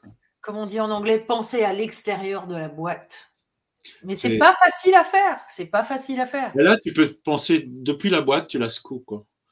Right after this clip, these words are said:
Speaker 1: C'est, c'est, il y a, il y a une chanson de Stromae, « Alors on danse », tu vois, mais c'est, c'est, il parle de ça, il dit, « On déprime, on, alors on, on n'en peut plus, donc alors on danse. » Et,
Speaker 2: Mhm.
Speaker 1: ah,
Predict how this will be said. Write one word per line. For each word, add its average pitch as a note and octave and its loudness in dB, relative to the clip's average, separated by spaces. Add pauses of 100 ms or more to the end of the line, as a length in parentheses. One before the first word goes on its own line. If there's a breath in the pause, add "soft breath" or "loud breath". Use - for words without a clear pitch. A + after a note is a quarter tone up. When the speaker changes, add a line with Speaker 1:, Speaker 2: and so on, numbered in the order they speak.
(300 loud breath)
Speaker 1:
C'est, C3 2
c'est, C3+ 2
il B2+ -4
y C#3 4
a, B2+ 2
il B2+ 2
y - 2
a B2+ 2
une B2 -2
chanson D3 -4
de C3+ -2
Stromae, « C#3 -4 (300 loud breath)
Alors D3+ 4
on D3 -2
danse », D3 0 (140)
tu B2+ -12
vois, F3+ -4
mais C3 -2
c'est, B2+ -4
c'est, C3 0
il B2+ -6
parle E3 2
de D3+ -2
ça, G3+ 0
il C3+ 0
dit, « C3 -2
On B2+ -4
déprime, F3+ -2
on, C3+ -6 (320 loud breath)
alors D3 2 (200 loud breath)
on, D3+ -6 (180 soft breath)
on D3 -2
n'en D3+ 2
peut D#3+ 0
plus, G3+ 0
donc F3 0 (120)
alors D#3+ 4
on D#3 2
danse. » D#3+ -2
Et, G3+ -4
Speaker 2:
Mhm. A3 -2
Speaker 1:
ah, - -6